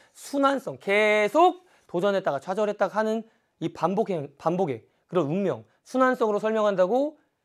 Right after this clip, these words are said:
외적 증거에서 설명했지, 그치? 일치하네. 그 부분이 여기 들어가니? 떨어져서 부서진, 하지만 다시 선연한 무지개로 다시 솟는 거. 그치? 반복하는 순환성. 맞네요. 그럼 역시 오 번까지 맞는 거예요. 자, 이런 식으로 여러분들이 문제를 풀 때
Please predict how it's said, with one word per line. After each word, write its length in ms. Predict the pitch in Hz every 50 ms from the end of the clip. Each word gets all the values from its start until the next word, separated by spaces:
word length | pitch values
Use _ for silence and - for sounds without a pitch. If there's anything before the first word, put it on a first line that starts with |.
| _ -
외적 240 | 156 165 170 214 -
증거에서 300 | - 190 190 202 196 160
설명했지, 380 | 226 269 269 262 294 285 -
그치? 320 | 160 - - - 139 120 _ _ _ -
일치하네. 540 | 165 190 220 208 - - 233 220 170 131 -
그 140 | - 220 226
부분이 240 | 180 - 208 214 190
여기 140 | 170 185
들어가니? 480 | 185 - 196 190 190 196 254 330 403 - _ _ _ _ _ _
떨어져서 520 | - 226 226 240 226 220 208 220 226 220
부서진, 540 | - - - 156 143 190 175 123 127 110 110 _ _ _ _
하지만 320 | _ - 165 160 190 196 190
다시 460 | - - 147 - 302 339 349 339 - - _ _
선연한 420 | - - 214 208 208 202 196 160
무지개로 440 | 139 131 127 127 127 156 233 254 254 - _ _
다시 460 | - - 226 285 285 - 320 311 311
솟는 400 | - - 269 254 247 240 220 180
거. 160 | 143 127 117 _ _ _ _
그치? 260 | _ _ - - 131 - _
반복하는 400 | - 139 139 139 135 - 143 139
순환성. 420 | - - 180 180 170 160 - 135 117 _ - - -
맞네요. 680 | 123 113 139 143 147 139 127 127 143 185 226 247 247 - - - _
그럼 140 | - 139 131
역시 400 | 131 127 - 214 233 262 269 262 - - -
오 100 | - 143
번까지 380 | 143 165 175 165 - 147 143 185
맞는 260 | 151 131 135 151 156
거예요. 180 | 131 113 110 110 _ - - _
자, 80 | - 160
이런 320 | 175 220 277 311 330 320
식으로 420 | 240 254 175 165 202 208 175 - -
여러분들이 560 | 151 160 170 170 165 151 143 143 165 220 247
문제를 300 | 175 151 160 185 180 175
풀 180 | - 262 240 170
때 340 | 208 214 226 170 123 -